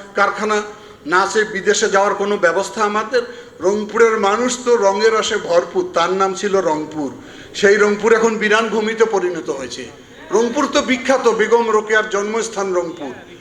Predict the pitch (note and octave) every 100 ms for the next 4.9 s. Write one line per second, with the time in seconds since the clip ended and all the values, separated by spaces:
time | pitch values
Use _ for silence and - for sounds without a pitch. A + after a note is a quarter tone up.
0 | - F#3 A#3 A3+ A#3+ A#3 B3+ B3+ A#3 -
1 | B3 B3 F#3 F#3+ A#3 A#3 G3 G3+ F#3+ -
2 | - - - - - - - - - _
3 | - _ - - - C4 B3+ B3 - B3
4 | A#3+ A3 G#3+ G#3+ G3+ F#3 E3+ D#3+ C3